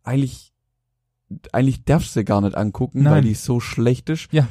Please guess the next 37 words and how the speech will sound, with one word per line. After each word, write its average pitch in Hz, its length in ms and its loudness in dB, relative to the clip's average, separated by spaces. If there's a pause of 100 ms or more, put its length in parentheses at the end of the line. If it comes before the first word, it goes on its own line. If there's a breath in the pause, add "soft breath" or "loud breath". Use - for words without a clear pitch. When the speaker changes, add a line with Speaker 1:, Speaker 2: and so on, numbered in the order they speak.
(160 loud breath)
Speaker 1:
Auf 113 220 -2
der - 100 -4
anderen 135 220 0
Seite 127 260 -2
hab 117 140 -4
ich 113 120 -6
so 147 200 -2
den 127 260 2
internen 127 580 0
Drang, 139 420 0 (520 soft breath)
weil 113 140 4
ich's 117 140 0
einfach 131 280 2
nicht 117 180 2
glauben 127 420 4
kann. 95 280 0 (260)
Ich - 220 -6
kann 139 200 2
nicht 151 160 0
glauben, 135 360 2
dass 117 280 0
sowas 131 340 0
existiert - 680 -4
und 113 140 2
ich, - 280 -4 (260)
also 104 280 -2 (220 soft breath)
jetzt - 180 -4
nicht, 113 140 2
dass 110 160 2
ich - 140 -8
dir 113 160 6
nicht 139 180 2
glaub, 160 240 2
sondern 131 300 4
Speaker 2:
Ja, - 60 -4
ja. - 20 -2
Speaker 1:
ich, - 120 -4